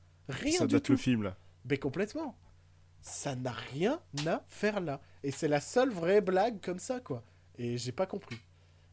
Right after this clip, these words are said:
Speaker 1: Et ça, je, je me suis vraiment mis en colère sur vingt secondes, quoi. En mode,
Speaker 2: <laughs> «
Speaker 1: Mais putain, qu'est-ce que c'est que cette merde ? »
Speaker 2: <laughs>
Speaker 1: En plus, c'est l'introduction du perso de The Rock,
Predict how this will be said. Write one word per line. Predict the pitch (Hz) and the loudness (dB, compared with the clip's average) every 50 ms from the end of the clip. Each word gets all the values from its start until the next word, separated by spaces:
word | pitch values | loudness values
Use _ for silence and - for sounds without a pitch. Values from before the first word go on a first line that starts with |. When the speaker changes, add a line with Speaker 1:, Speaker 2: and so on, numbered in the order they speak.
| - | -6
Speaker 1:
Et | 131 143 | -4 -2
ça, | 139 - 170 - | 2 2 2 2
je, | 156 139 156 190 - | 2 0 -4 -6 -6
je | 135 156 160 | -6 0 0
me | 190 196 | 0 2
suis | - 185 | 2 -2
vraiment | 156 139 - 202 214 240 233 | 0 6 6 8 10 10 10
mis | 240 330 320 240 | 12 12 10 10
en | 226 | 10
colère | - - 214 190 196 220 285 - | 10 10 10 10 10 10 8 6
sur | - - 160 | 2 -2 4
vingt | 147 185 208 240 | 6 6 6 8
secondes, | 208 190 196 175 151 135 | 6 4 2 2 0 0
quoi. | - 135 113 - | -2 -4 -4 -2
En | 123 127 | 0 2
mode, | 139 127 117 - - | 2 2 2 -2 -2
Speaker 2:
<laughs> « | |
Speaker 1:
Mais | 117 120 127 110 - 147 | 0 0 2 2 4 4
putain, | 156 180 - 190 185 185 180 | 4 6 6 6 6 6 4
qu'est-ce | 139 160 - | 2 0 -2
que | - 165 | -4 -4
c'est | - 170 | -4 -4
que | - | -4
cette | 160 147 160 | -4 -2 2
merde ? » | 165 160 156 127 101 - - - - - - - - - - - | 2 2 2 0 -4 -10 -14 -20 -20 -20 -20 -20 -20 -20 -10 0
Speaker 2:
<laughs> | 117 156 160 127 - - 135 - - 156 - - 185 - - - - - - - - - - - - - - - - - | 4 6 6 6 6 2 0 0 0 2 4 4 4 4 2 0 0 -4 -10 -20 -20 -20 -20 -20 -20 -20 -20 -20 -12 -6
Speaker 1:
En | - - | -6 -4
plus, | 135 247 269 - | 0 2 2 2
c'est | - - 156 | 2 2 2
l'introduction | 139 147 147 - - 180 160 165 170 - - 233 226 | 2 0 0 -2 -2 -2 -2 -2 -4 -2 0 0 0
du | 190 170 | 0 0
perso | - 156 143 - - 147 | -2 -2 -2 0 -2 -2
de | 135 127 135 151 | -2 0 -2 -2
The | 160 143 135 156 | -4 -4 -4 -4
Rock, | 175 180 214 190 | -2 -2 -2 -2